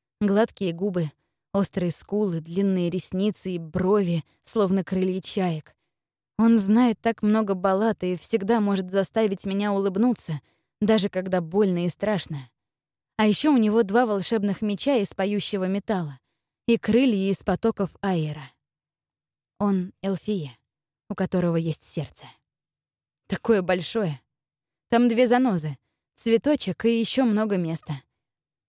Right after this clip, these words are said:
Для меня. Он будет ждать внизу, пока я поднимусь повыше, чтобы увидеть весь мир и согреть его своим пламенем.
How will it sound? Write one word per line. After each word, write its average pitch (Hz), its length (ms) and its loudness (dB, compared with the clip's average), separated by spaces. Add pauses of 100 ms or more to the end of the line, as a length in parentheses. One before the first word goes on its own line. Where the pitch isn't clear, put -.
(160)
Для 208 180 2
меня. 180 300 0 (1000)
Он 190 320 2
будет 175 280 0
ждать 170 300 -2
внизу, 160 320 -2 (680)
пока 190 220 -2
я 175 120 2
поднимусь 180 480 -2
повыше, 170 400 -2
чтобы 175 360 -2
увидеть 175 440 -2
весь 175 360 -2
мир 214 260 -2 (520)
и 220 120 0
согреть 214 480 0
его 180 180 0
своим 170 400 -2
пламенем. 143 520 -4